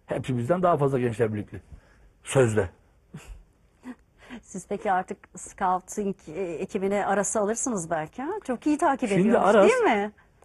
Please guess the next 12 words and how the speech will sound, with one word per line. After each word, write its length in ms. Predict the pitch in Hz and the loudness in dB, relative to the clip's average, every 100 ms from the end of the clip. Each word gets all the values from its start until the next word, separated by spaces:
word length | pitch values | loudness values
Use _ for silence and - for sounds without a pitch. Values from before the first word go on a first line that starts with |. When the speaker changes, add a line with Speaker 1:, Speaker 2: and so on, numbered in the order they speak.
| - | 0
Speaker 1:
Aras 260 | 143 190 | 4 4
Speaker 2:
Küçük, 280 | 190 - - | 4 -2 -2
değil 100 | 359 | 2
mi 60 | 392 | 2
Aras? 160 | 339 143 | 4 2
Speaker 1:
küçük, 320 | 147 113 - | 0 0 0
Speaker 2:
Ali 80 | 262 | 2
Speaker 1:
küçük 140 | 269 | 4
Speaker 2:
Büyük. 120 | 135 | 6
Speaker 1:
oğlum. 180 | 120 160 247 - - | 6 4 0 -6 0
Ali 160 | 139 | 2
Ümit 320 | 143 131 - | 4 2 -2